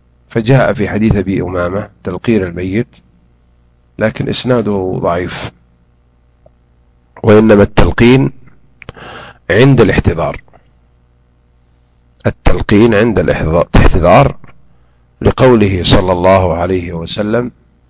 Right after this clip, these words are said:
"لقنوا موتاكم لا إله إلا الله". فإن خاف أن الميت من جهله لا يعرفها،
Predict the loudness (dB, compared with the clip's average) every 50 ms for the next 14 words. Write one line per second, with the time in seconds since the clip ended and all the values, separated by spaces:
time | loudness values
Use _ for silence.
0 | _ _ _ _ _ _ _ _ _ _ _ _ _ _ 0 0 0 0 0 -2
1 | -2 -2 -2 -2 -4 -6 -4 -4 -4 -4 -4 -4 -2 -2 -2 -2 -2 -2 -2 -2
2 | -2 -4 -8 _ _ _ _ _ _ _ _ _ _ _ _ -10 -4 -2 -2 0
3 | 0 -2 -2 -4 -6 -6 -8 -10 -8 -4 -2 -2 -2 -4 -6 -8 -10 -10 -12 -12
4 | -12 -12 -12 -10 -12 -12 -14 -14 -16 -18 _ _ _ _ _ _ _ _ _ _
5 | _ _ _ _ _ _ _ _ _ _ _ _ _ _ _ _ _ _ _ _
6 | _ _ _ _ _ _ _ _ _ _ _ _ _ _ _ _ _ _ _ _
7 | _ _ _ _ _ _ _ _ _ -20 -20 -20 -20 -20 -20 -20 -20 -20 -20 _
8 | _ -2 0 2 2 2 2 2 2 4 4 4 4 2 2 2 2 0 2 2
9 | 4 4 4 4 2 2 0 -2 -4 -2 -2 0 2 2 4 4 4 2 0 0
10 | 0 0 0 2 4 4 6 6 6 4 4 4 2 2 0 0 0 2 2 0
11 | 0 -4 -8 -20